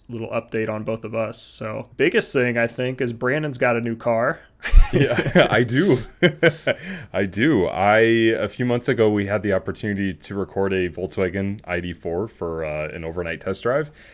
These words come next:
Speaker 2: and, uh, we ended up purchasing one. <laughs>
Speaker 1: Yeah. Yeah,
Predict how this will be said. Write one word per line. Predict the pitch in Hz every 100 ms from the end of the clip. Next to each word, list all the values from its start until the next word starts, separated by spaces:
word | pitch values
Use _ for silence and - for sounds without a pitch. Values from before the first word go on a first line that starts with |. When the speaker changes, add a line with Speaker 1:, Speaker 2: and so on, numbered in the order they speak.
| - -
Speaker 2:
and, | 98 98 104
uh, | 110 110 107
we | 110 107 110
ended | 98 107 117
up | 123
purchasing | - 170 180 202 113 85
one. | 73 147 -
<laughs> |
Speaker 1:
Yeah. | 117 127 131 - 143 - _ _ _ -
Yeah, | 127 123